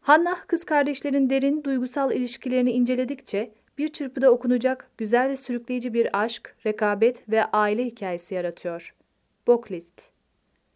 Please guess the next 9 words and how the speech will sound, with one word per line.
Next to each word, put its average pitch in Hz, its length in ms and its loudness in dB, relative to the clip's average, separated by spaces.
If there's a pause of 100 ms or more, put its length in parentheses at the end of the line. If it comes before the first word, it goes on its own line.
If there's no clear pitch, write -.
(540)
Hannah 302 500 0
kadınların 254 520 2
karakterlerinin 240 840 0
ve 233 120 6
okuyucularının 233 1040 0
ne 277 120 0
istediğini 233 520 -2
iyi 214 300 -4
biliyor. 170 480 -8